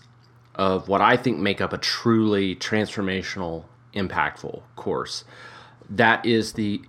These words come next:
education, the community, the coaching, and the experiences. And we're going to go through each one of these.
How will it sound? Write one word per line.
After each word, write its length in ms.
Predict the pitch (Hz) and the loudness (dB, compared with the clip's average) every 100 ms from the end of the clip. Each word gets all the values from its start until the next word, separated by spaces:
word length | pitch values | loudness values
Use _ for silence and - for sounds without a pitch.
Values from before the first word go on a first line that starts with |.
| _ | _
education, 800 | 113 117 151 135 117 - 120 147 - _ _ - - _ - | 2 4 0 2 2 2 -4 -6 -12 _ _ -20 -20 _ -8
the 140 | 104 | -6
community, 640 | - 107 110 135 117 110 123 - _ _ _ - - _ _ _ | -2 2 4 4 4 2 0 -10 _ _ _ -20 -20 _ _ _
the 80 | 113 | -8
coaching, 720 | - - 127 135 156 165 165 - _ _ _ - _ _ | -2 2 2 2 -2 -2 -4 -12 _ _ _ -20 _ _
and 100 | 120 | 2
the 100 | 113 | 4
experiences. 920 | 104 - - 95 85 78 - - - - _ _ _ _ | 2 -2 -6 -6 -6 -8 -14 -14 -16 -16 _ _ _ _
And 60 | 110 | 0
we're 40 | |
going 220 | 104 117 117 | 4 4 4
to 60 | |
go 200 | 107 107 | 4 2
through 220 | 101 98 | 2 -2
each 260 | - 98 - | -2 -6 -4
one 140 | 95 | -4
of 100 | 90 | -2
these. 380 | 82 85 80 - | -4 -6 -6 -10